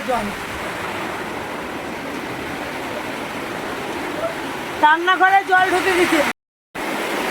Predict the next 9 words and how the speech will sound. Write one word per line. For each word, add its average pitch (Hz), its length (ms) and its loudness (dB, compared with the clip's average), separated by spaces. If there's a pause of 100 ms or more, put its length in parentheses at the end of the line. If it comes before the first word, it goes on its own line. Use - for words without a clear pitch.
(960)
ব্যাস, 339 280 8
আর 359 180 10
লাগবে 370 300 6
না, 339 100 8
এই 339 300 8
যে 392 160 2
যাচ্ছে 370 360 6
এতেই 392 320 8
হবে। 311 200 8